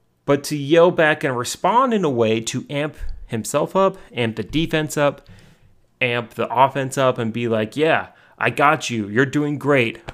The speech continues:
We're, we're going out there, kinda like, you know, pound his chest, maybe do, uh, one of those shoves you do, you see for a teammate where you're hyping each other up, and, and just really kinda pump up the team. Like, like, show some life,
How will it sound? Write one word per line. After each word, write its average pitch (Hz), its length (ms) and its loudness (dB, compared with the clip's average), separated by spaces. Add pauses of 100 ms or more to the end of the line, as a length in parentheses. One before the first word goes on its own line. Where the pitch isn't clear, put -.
(280)
We're, 127 200 2
we're 139 140 2
going 143 300 0
out 147 200 4
there, 151 140 0
kinda 131 280 -2
like, 113 200 0 (380)
you 110 80 -6
know, 98 160 -8 (440)
pound 180 300 2
his 160 160 0
chest, 160 380 -2
maybe 147 180 -4
do, 143 380 -2
uh, 110 520 0 (540)
one 131 160 0
of 139 60 -2
those 123 160 2
shoves 131 420 2
you 135 60 -2
do, 127 320 -2
you 123 80 -4
see 131 160 -6
for 117 160 -4
a 113 40 -6
teammate 123 380 -4
where 113 120 -6
you're 101 100 -8
hyping 123 360 -2
each 120 180 -6
other 113 280 -2
up, - 280 -2 (380)
and, 107 360 -4
and 117 200 -12
just 110 200 -6
really 143 240 0
kinda 113 200 -10
pump 160 300 -2
up 147 140 0
the 143 80 -4
team. 147 540 -4 (460)
Like, 135 160 -14
like, 120 200 -14
show 247 280 0
some 247 320 0
life, 139 600 0